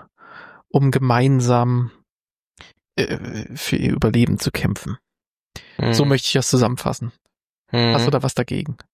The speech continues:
Speaker 2: Gar nicht. Äh, wollen wir noch die größere Bedrohung ansprechen, was die größere Bedrohung ist?
Speaker 1: Riesenbabys.
Speaker 2: Ja, genau.
Speaker 1: <laughs>
Speaker 2: Oh Gott.
Speaker 1: Ja, äh, irgendwelche Monster, die kommen und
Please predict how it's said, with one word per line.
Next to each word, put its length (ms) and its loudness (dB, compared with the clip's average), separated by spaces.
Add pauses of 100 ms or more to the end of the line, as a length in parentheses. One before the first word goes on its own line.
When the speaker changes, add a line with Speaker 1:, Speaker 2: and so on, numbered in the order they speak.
(600)
Speaker 2:
Gar 220 2
nicht. 300 -4 (440)
Äh, 140 0
wollen 160 2
wir 60 4
noch 100 2
die 140 -4
größere 380 0
Bedrohung 420 2
ansprechen, 480 -2
was 100 -2
die 100 -6
größere 360 0
Bedrohung 460 0
ist? 240 -4
Speaker 1:
Riesenbabys. 1040 2 (380)
Speaker 2:
Ja, 140 2 (120)
genau. 340 -2 (380)
Speaker 1:
<laughs> 60 2 (720)
Speaker 2:
Oh 200 0 (100)
Gott. 380 -8 (340)
Speaker 1:
Ja, 100 0 (440)
äh, 320 -12 (640)
irgendwelche 480 2
Monster, 480 0 (140)
die 220 -4
kommen 400 0
und 280 -2